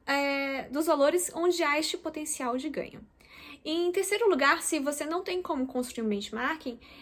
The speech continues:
eu diria pra você utilizar dados históricos. Você pode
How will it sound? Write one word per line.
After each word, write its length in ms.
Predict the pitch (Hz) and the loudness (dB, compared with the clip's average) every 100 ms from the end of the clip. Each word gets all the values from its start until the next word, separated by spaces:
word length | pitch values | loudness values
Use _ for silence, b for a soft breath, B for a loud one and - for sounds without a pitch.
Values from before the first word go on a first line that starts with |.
| B - | B 2
eu 160 | 269 | 2
diria 360 | 269 294 262 285 | 4 0 -2 -2
pra 140 | 294 | -2
você 220 | 294 277 269 | -4 -2 -2
utilizar 560 | 269 294 247 240 - - | -2 -4 0 0 -2 -6
dados 420 | 226 220 214 226 | -4 -4 -4 -6
históricos. 680 | 262 - 190 - - - B B B | -10 -6 -8 -8 -16 -18 B B B
Você 220 | 233 233 269 | -4 -2 -2
pode 560 | - 240 220 208 202 | 6 8 8 4 -2